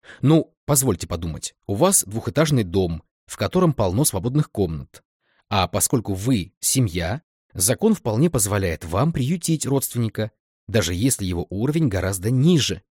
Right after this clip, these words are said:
чем ваш. «Мы не семья», отрезал я. «Он мне не семья,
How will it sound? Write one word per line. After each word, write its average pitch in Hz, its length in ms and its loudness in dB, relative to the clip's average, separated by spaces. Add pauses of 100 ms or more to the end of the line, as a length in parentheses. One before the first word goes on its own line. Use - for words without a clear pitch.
(120)
чем 160 240 2
ваш. - 320 -10 (960)
«Мы 117 180 2
не 151 100 6
семья», 117 480 2 (680)
отрезал 87 380 -4
я. 67 220 -18 (440)
«Он 170 220 4
мне 101 340 0 (100)
не 123 220 2
семья, 95 500 0